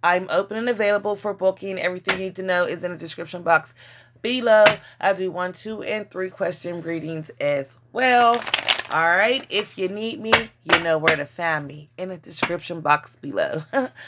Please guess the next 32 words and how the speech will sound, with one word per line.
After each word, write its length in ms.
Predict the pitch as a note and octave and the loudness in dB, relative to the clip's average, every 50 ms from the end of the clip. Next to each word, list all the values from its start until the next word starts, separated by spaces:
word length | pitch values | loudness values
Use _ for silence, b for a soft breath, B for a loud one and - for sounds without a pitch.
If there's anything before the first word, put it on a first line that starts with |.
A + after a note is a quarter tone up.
| B B B B B B | B B B B B B
Okay, 360 | - G3 G#3 G3+ A3+ G#3+ F#3 | 2 2 4 4 4 4 4
guys, 320 | F3 - E3+ D#3+ E3 F3 - | 4 4 4 4 4 4 2
so 80 | G3+ | 2
I 120 | F3+ F#3+ G#3+ | 4 4 4
thought 320 | G#3+ - B3+ B3 B3 B3 | 2 4 6 6 6 6
it 140 | B3 A#3+ A3 | 6 4 2
would 160 | A3+ A3+ - | 2 0 2
be 60 | - - - - | 2 2 2 2
cool 280 | - - A#3+ A#3 A#3 | 2 2 4 4 4
to 100 | A#3 A3+ | 2 0
come 320 | A3 - A3+ G3+ G#3 G#3 G#3 | -2 -2 0 0 0 2 2
on 200 | G#3 G#3 G3+ G3+ | 2 2 2 0
here 240 | G3 G#3 G3+ G3 G3 | -4 -4 -2 -2 -2
and 120 | F#3+ F#3 | -2 -2
give 200 | F3 F#3+ F#3 F3+ | -2 -2 -2 -2
you 160 | F3 F#3+ F#3 | -2 -2 0
a 120 | F#3 F3+ - - - | 2 2 0 0 -2
sequel, 520 | - G3 F3+ - - - F#3 F3+ F3 F3 F3+ E3 B B B B B B B | -4 -6 -6 -6 -4 0 2 4 4 4 4 2 B B B B B B B
see 260 | - - - E3+ F#3+ | -14 -6 -2 -2 0
what's 160 | F3+ F#3+ F#3+ F#3 | 0 -2 -4 -4
going 380 | - - F3+ F3+ F3+ F3+ F3+ | -6 -6 0 0 2 2 2
on 200 | F3 F3 F3 F3 | 0 -2 -2 -2
with 240 | F3 E3+ - - - | -4 -4 -6 -8 -8
you 100 | F3 F3 | -6 -6
and 120 | E3+ E3+ | -6 -6
your 100 | E3+ E3+ | -6 -6
person. 540 | E3 - - F3 D#3 D#3+ D#3 - E3+ E3 E3 | -8 -6 -6 -4 -4 -4 -4 -6 -6 -6 -4
We're 140 | D#3+ D#3+ D#3+ | -2 -4 -4
gonna 260 | D#3+ F3 E3 E3 E3+ | -2 -4 -4 -4 -4
start 640 | D#3+ - - - - - F#3 F3+ F3 - - - - | -6 -8 -12 -6 0 2 4 4 4 2 0 -6 -4
part 300 | - F#3+ F3 - - - | -2 0 0 0 -2 -6
one. 440 | F3 F3+ F3 F3 F3 F3 F3+ E3 | -4 0 0 2 0 0 -4 -10